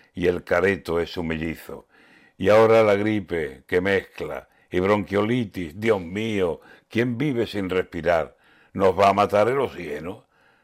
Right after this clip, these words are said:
Tres peligros nos acechan, los tres viven en el frío, y aquí no sabemos cuál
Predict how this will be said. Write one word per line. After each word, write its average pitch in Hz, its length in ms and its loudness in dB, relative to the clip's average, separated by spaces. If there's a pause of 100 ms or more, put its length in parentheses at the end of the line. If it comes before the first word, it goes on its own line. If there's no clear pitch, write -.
(140)
Tres 101 220 2
peligros 104 560 0
nos 101 160 0
acechan, 92 680 -4 (300)
los 95 280 0
tres 107 260 4
viven 104 380 0
en 101 100 -2
el 95 140 -2
frío, 87 500 -6 (460)
y 98 120 2
aquí 104 300 0
no 117 140 -2
sabemos 107 500 0
cuál 110 420 0